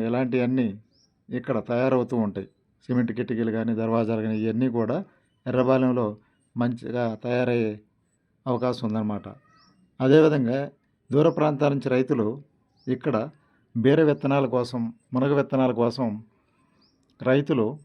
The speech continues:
ఈ ప్రాంతానికి వచ్చి కొనుగోలు చేస్తూ ఉంటారు. బీర విత్తనాలు, మునగ విత్తనాలు ఇక్కడ అమ్ముతూ ఉంటారు ఎర్రబాలెం గ్రామంలో. అది ఈ గ్రామానికి విశేషంగా చెప్పుకోవచ్చు.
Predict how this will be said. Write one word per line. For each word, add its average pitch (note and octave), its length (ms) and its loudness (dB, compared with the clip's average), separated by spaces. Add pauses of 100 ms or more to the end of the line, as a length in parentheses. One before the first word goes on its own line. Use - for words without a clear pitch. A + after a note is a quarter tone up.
(200)
ఈ B2+ 120 2
ప్రాంతానికి C3 500 0
వచ్చి A#2+ 220 -6 (280)
కొనుగోలు C3 420 2
చేస్తూ A#2+ 300 -4 (100)
ఉంటారు. G#2+ 300 -4 (1300)
బీర C3 220 2
విత్తనాలు, B2+ 460 0 (540)
మునగ B2+ 280 4
విత్తనాలు A#2 440 2 (480)
ఇక్కడ A#2+ 240 -2 (1000)
అమ్ముతూ C#3 320 2 (100)
ఉంటారు G#2 300 -4 (140)
ఎర్రబాలెం A#2 420 0
గ్రామంలో. G#2 380 -4 (220)
అది C#3 180 4 (180)
ఈ - 100 -4
గ్రామానికి B2 440 4
విశేషంగా A#2 460 -4
చెప్పుకోవచ్చు. G2+ 540 -6